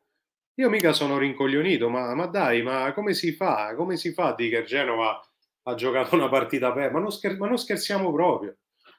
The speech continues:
L'unica parata che ha fatto Rui Patricio è un tocco veramente lento che lui ha deviato in calcio d'angolo, ragazzi.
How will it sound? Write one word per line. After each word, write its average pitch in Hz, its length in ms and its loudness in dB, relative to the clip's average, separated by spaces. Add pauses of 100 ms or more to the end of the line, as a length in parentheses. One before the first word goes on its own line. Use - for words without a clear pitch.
(280)
L'unica 202 360 2
parata 208 320 6
che 202 80 2
ha 190 60 0
fatto 208 260 -2
Rui 208 120 -4
Patricio 208 560 0
è 120 120 2
un 131 180 0
tocco 156 540 6
veramente 165 420 0
lento 180 400 0
che 123 80 2
lui 151 140 4
ha 135 60 2
deviato 127 280 0
in 123 80 -4
calcio 143 400 0
d'angolo, 113 440 0
ragazzi. 113 540 -4